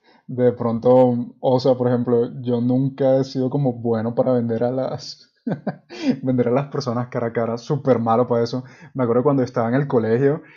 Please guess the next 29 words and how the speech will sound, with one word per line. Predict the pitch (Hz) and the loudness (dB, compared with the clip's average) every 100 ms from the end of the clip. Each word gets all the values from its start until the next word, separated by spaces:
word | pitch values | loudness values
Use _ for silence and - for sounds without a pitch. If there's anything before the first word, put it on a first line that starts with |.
| - | -18
mi | - 123 | -4 -2
hermana | 117 113 | -2 -2
mayor | 117 135 120 117 127 | 0 2 2 2 2
hacía | 127 117 113 | -2 -6 -4
chocolates | 143 135 120 117 120 151 160 - _ | 0 2 4 2 0 0 -2 -14 _
y | 160 135 127 123 123 147 151 | 0 2 4 4 0 -4 -16
nos | 170 151 139 | -4 -4 0
ponía | 131 117 | 0 2
a | |
mi | 123 | 2
hermana | 131 131 | 2 2
menor | 139 123 120 | 2 2 2
y | |
a | 139 | 0
mí | 175 - - 202 220 226 - | -2 -4 0 2 4 0 -2
<laughs> | _ | _
a | 147 131 - 220 202 _ | 0 0 -2 -16 -18 _
caminar | - 131 120 117 | 2 4 4 0
por | - 139 | -2 0
todo | 147 147 | 2 2
el | |
conjunto, | 147 123 127 131 139 147 143 - | 2 0 0 0 2 2 2 0
to-, | 131 120 | -4 0
puerta | 131 131 139 | -2 2 0
a | 127 | 2
puerta, | 139 139 139 151 151 | 0 2 2 0 0
vendiendo | 139 123 113 127 | -2 0 2 0
chocolates. | 165 156 131 117 113 - - | 0 0 2 2 -2 -8 -16
<laughs> | _ | _